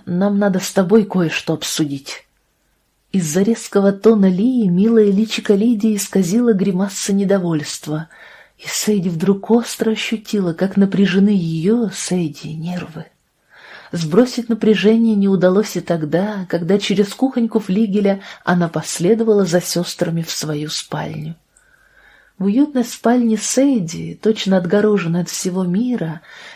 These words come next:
Лия прежде всего и спросила в молитве Господней мудрости. «Прошу тебя, Лидия, выслушай всё, что я обязана тебе сказать», — начала она.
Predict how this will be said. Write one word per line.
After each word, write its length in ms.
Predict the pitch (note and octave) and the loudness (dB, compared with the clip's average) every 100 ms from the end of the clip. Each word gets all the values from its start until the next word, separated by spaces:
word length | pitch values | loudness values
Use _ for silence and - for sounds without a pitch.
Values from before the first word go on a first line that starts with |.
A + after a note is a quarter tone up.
| - | -4
Лия 320 | F#3+ G3+ G3 | 2 2 2
прежде 520 | E3 - F#3 B3 A3 A3 | 0 2 4 4 2 0
всего 360 | - G#3 G3 | -2 -2 2
и 80 | G3+ | 2
спросила 600 | G3 - F3 - F3+ E3+ | 0 -4 -4 -4 -4 -2
в 80 | D#3 | -2
молитве 500 | D#3 D3+ F3+ F#3+ F3+ | -4 -4 -4 -6 -6
Господней 760 | D#3 D#3+ - - D#3+ D#3+ D#3+ | -4 -6 -8 -6 -4 -2 -4
мудрости. 760 | D#3 D3+ D3+ D3+ - - E3+ E3 _ _ _ _ _ _ _ _ _ _ _ _ _ | -6 -8 -8 -10 -12 -14 -14 -16 _ _ _ _ _ _ _ _ _ _ _ _ _
«Прошу 380 | - G3 - G3 | -4 -2 -2 -4
тебя, 300 | F#3+ C3 D3 | -4 -6 -4
Лидия, 520 | D#3 F3 C#3+ E3 D#3 D3 - - | -2 -4 -6 -8 -12 -16 -18 -12
выслушай 760 | E3 E3 B3 - A#3 G#3 F#3 F3 | -4 2 2 2 -2 0 -2 -2
всё, 420 | - - G3 A#3+ | -4 -2 2 2
что 260 | - - | 0 -2
я 160 | F#3 F3+ | -2 -2
обязана 880 | - E3+ D3 D#3 D#3+ G3+ G3+ F#3 F3+ | -4 -4 -2 -2 -2 -2 -4 -4 -6
тебе 320 | E3+ D3 D3 | -6 -6 -4
сказать», — 720 | - - D#3 D3+ - - - _ _ _ _ _ | -6 -8 -8 -8 -10 -12 -14 _ _ _ _ _
начала 500 | F3 E3 - D#3+ D#3 | -4 -4 -6 -6 -6
она. 300 | D3+ D3+ D#3 | -8 -10 -14